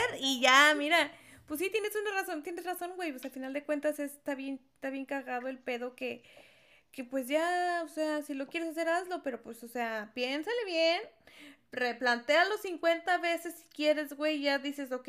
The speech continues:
la neta es que no, no, no hay manera, no puedo salir de esta".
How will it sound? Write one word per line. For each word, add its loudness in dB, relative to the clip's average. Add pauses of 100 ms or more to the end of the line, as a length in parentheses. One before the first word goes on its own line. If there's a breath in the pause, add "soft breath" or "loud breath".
la 2
neta -4
es -4
que -4
no, -2
no, -6
no -6
hay 4
manera, 2
no -4
puedo 0
salir -4
de -2
esta". -10